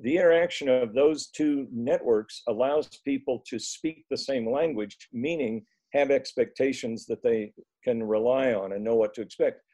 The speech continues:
So food riots, in my view, take place within the pragmatic politics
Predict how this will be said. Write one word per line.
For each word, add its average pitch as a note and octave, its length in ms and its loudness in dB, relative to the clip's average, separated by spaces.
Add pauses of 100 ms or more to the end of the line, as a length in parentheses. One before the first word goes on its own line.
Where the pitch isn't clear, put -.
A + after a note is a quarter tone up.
So - 180 -4
food F3+ 280 -2
riots, C3 340 4
in A#2+ 100 -4
my D3 200 2
view, A#2 160 -2
take B2+ 280 -4
place C3+ 300 0
within A2+ 540 0 (640)
the A2+ 340 -4 (300)
pragmatic C3+ 880 2
politics G2+ 1000 -2